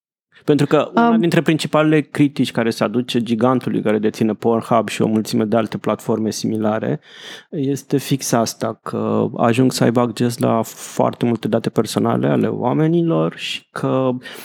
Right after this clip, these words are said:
Speaker 1: cumva, fiind o entitate din asta transnațională și, cumva, nu știu, uh, sunt rețineri cu privire la modul în care pot utiliza datele alea sau, dacă nu le pot utiliza,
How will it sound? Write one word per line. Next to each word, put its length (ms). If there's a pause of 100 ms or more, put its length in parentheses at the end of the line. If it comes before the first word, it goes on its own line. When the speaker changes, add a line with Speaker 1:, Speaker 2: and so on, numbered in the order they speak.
(260)
Speaker 1:
cumva, 320
fiind 220
o 40
entitate 360
din 80
asta 180
transnațională 1120
și, 500
cumva, 600 (480)
nu 60
știu, 440 (680)
uh, 260
sunt 520
rețineri 760
cu 100
privire 260
la 220
modul 280
în 60
care 340 (260)
pot 500 (760)
utiliza 680
datele 440
alea 260
sau, 220
dacă 260
nu 140
le 100
pot 240
utiliza, 920